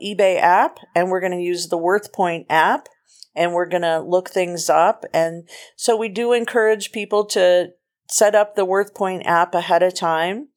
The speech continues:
so that they have it ready. Everybody that attends the treasure hunt gets, uh, fifty percent off the first month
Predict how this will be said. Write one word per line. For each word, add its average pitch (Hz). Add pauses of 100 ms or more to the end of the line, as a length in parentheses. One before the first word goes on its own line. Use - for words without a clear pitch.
(240)
so 185
that 180
they 175
have 170
it 175
ready. 165 (360)
Everybody 220
that 185
attends 190
the 170
treasure 175
hunt 165
gets, 160
uh, 160
fifty 285
percent 214
off 160
the -
first 165
month 160